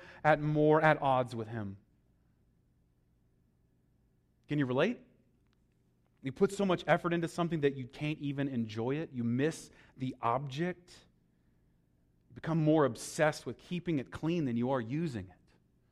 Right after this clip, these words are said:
I remember several years ago, I was, while I was in college, I worked for the Department of Agriculture,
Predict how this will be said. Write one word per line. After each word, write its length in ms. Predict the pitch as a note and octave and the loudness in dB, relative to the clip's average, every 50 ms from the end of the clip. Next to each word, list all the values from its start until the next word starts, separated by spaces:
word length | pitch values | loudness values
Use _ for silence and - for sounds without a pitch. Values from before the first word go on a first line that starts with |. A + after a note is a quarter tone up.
| _ _ _ _ _ - - | _ _ _ _ _ -6 0
I 60 | - | 4
remember 360 | F3 G3 G3+ G#3 G#3 G3 G3 F#3+ | 6 8 8 10 10 8 8 6
several 300 | G3 G#3+ G3+ F3+ F#3+ F#3+ | 6 6 6 6 6 6
years 240 | F#3 F#3+ F#3+ D3+ | 6 6 6 6
ago, 140 | E3 D3+ E3 | 6 6 8
I 100 | D#3+ D#3+ | 8 8
was, 240 | D#3 D3 C#3 - - - - - - - _ _ - | 8 4 0 -4 -8 -18 -20 -20 -20 -20 _ _ -4
while 180 | - D3 E3+ F#3+ | 2 6 8 10
I 60 | F3+ | 10
was 140 | E3+ E3+ E3 | 8 6 4
in 100 | D#3 - | 2 2
college, 340 | - F#3+ F#3 F3+ F3 D3+ | 6 8 8 8 8 8
I 40 | D#3 | 6
worked 220 | C#3+ D#3+ F3 E3+ - | 6 6 6 6 4
for 100 | - F3+ | 2 4
the 180 | D3 C#3 C3 | 6 6 6
Department 500 | B2+ B2+ D3 C#3 - F#3+ F#3 F#3 F3+ D#3 | 6 4 0 2 6 6 6 8 8 6
of 60 | C3+ - - | 4 4 4
Agriculture, 760 | C3 D3+ E3 D3+ C3+ C3 - - B2+ G#2 - - G#2+ F#2 | 4 4 4 4 2 -2 -2 -2 -6 -6 -6 -10 -12 -12